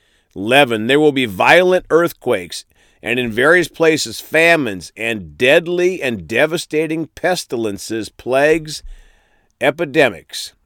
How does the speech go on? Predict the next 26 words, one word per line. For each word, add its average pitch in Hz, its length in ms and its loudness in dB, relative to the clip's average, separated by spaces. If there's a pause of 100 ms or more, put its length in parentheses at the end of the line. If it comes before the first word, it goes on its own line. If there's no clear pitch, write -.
and 113 220 -6
there 151 280 4
will 170 260 -2
be 143 440 -2
terrible 185 680 0
sights 113 500 -2
and 110 200 -10
great 127 360 -2
signs 143 460 -4
from 123 200 -10
heaven. 82 420 -6 (540)
Wow, 123 520 6
my 101 220 -2
friends, 101 680 -4 (420)
we've 139 260 2
had 127 240 4
violent 139 580 2
earthquakes, 156 880 0 (300)
famines, 180 760 -2
and 117 160 -10
how 175 260 6
about 147 460 4
deadly 156 460 0
and 113 240 -6
devastating 147 640 -4
pestilences, 95 1040 -8